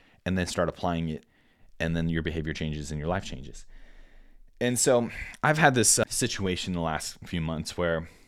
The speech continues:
people might ask me for help regarding whatever. I will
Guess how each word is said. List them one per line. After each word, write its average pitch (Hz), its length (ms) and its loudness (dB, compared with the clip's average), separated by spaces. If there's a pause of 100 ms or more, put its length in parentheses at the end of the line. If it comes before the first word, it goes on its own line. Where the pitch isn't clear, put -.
(480)
people 85 220 -6
might 78 180 -4
ask - 280 -12
me 76 80 -8
for 78 140 -10
help 87 260 -4 (180)
regarding 80 480 -4
whatever. 87 460 -4 (920)
I 95 140 8
will 101 600 6